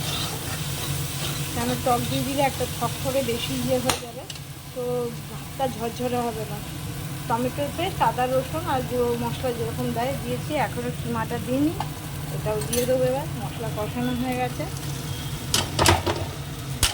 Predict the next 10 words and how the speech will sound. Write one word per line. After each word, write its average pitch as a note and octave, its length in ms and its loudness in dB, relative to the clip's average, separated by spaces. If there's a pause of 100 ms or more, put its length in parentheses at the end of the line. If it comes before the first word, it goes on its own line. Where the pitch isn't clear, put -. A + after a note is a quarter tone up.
(2250)
এটাকে A#3+ 320 4
আগে C4 140 2 (120)
কষিয়ে C4+ 320 0
নিই, - 140 -2
তারপর B3 220 0 (100)
আলু A#3+ 240 0
দিয়ে D#4 160 0 (1700)
আর G#3+ 140 2
এই A#3+ 60 0 (100)
কড়াই A#3+ 260 -2